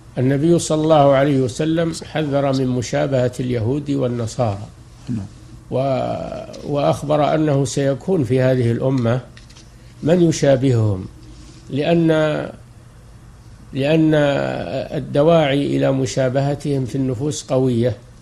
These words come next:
Speaker 1: بحكم أنهم أهل كتاب وأنهم أهل دين،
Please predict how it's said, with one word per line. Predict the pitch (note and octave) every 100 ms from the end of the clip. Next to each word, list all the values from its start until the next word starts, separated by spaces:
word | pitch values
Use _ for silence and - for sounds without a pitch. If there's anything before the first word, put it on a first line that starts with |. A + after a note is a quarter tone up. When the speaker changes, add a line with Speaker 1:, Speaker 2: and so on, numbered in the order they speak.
| - - - - - E3+
Speaker 1:
بحكم | D3 A#2+ - E3 D3 - G3 D3
أنهم | D3+ C#3+ C3 B2+
أهل | C#3 B2 B2
كتاب | - A2 C#3 C#3 A#2+
وأنهم | A#2+ B2+ B2+ A2+ B2
أهل | G#2+ A#2
دين، | A2 C#3 C3